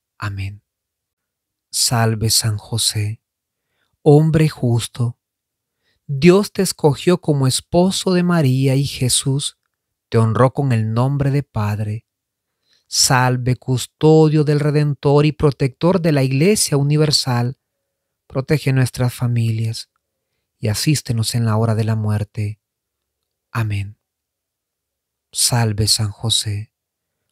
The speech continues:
hombre justo. Dios te escogió como esposo de María,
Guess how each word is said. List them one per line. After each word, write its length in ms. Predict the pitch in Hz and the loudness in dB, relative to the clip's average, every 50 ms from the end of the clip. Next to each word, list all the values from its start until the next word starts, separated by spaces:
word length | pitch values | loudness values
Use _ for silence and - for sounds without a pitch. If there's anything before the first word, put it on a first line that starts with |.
| _ _ _ | _ _ _
hombre 420 | - 135 127 123 120 113 117 113 107 | 0 2 2 2 2 0 0 -2 -2
justo. 600 | - - 110 104 107 - - - - 113 - _ _ _ _ _ _ _ _ _ _ _ _ _ _ _ - | -4 -6 -8 -8 -10 -12 -12 -12 -12 -12 -12 _ _ _ _ _ _ _ _ _ _ _ _ _ _ _ -10
Dios 420 | 131 127 131 151 170 196 190 - | -2 4 4 6 6 6 2 0
te 100 | - - | -2 -2
escogió 520 | 170 - - - 165 143 - - - 190 - | -2 -2 0 0 0 -2 0 0 -2 -2 -2
como 220 | - 156 139 131 | -2 -2 0 0
esposo 600 | 131 - - - - 175 190 196 196 - - 147 | 0 -2 -4 -6 -2 0 0 0 0 0 0 0
de 140 | 135 131 127 | 2 2 2
María, 580 | 123 120 117 113 113 113 110 113 113 117 117 | 2 0 0 0 0 0 0 0 -2 -2 -4